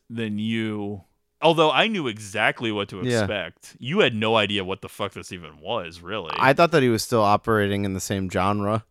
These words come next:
Speaker 2: <laughs>
Speaker 1: I knew that this wasn't gonna be a horror movie, although I still expected there to be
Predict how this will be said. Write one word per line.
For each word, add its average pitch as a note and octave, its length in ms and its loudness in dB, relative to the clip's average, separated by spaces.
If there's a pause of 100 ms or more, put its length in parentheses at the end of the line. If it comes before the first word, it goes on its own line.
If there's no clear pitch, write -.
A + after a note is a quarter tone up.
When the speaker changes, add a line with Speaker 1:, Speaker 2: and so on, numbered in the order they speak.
(100)
Speaker 2:
<laughs> - 880 -6
Speaker 1:
I E3 100 2
knew G#3 200 0
that G#3+ 140 -2
this D#3+ 160 -2
wasn't B2+ 300 0
gonna G#2+ 180 -2
be G#2 160 -4
a G2 120 -2
horror G#2 360 -4
movie, G#2 400 -4
although A#2 300 0
I A#2+ 100 2
still F3 220 -6
expected B2 500 -6
there G#2 140 -4
to G2+ 80 -6
be F#2 320 -8